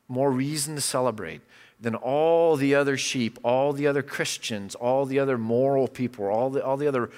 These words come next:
righteous people that really weren't in danger of anything. And it's wonderful that they're there and they're where they're supposed to be, but, but that's not as, as energizing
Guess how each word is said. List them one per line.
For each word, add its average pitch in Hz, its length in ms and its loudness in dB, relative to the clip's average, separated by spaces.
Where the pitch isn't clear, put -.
righteous 131 500 -2
people 107 440 -2
that 123 240 2
really 180 480 -2
weren't 156 300 0
in 139 180 -2
danger 127 600 0
of 107 560 -2
anything. 120 480 -2
And 131 80 -4
it's 127 120 -8
wonderful 135 680 -2
that 104 200 -8
they're 113 200 0
there 123 340 2
and 113 140 -2
they're 110 100 2
where 113 220 2
they're 110 120 -2
supposed - 360 -6
to - 40 -12
be, 98 380 -4
but, 120 300 0
but - 180 -8
that's - 380 -2
not 143 260 2
as, 123 360 -2
as 120 320 -2
energizing 101 1040 0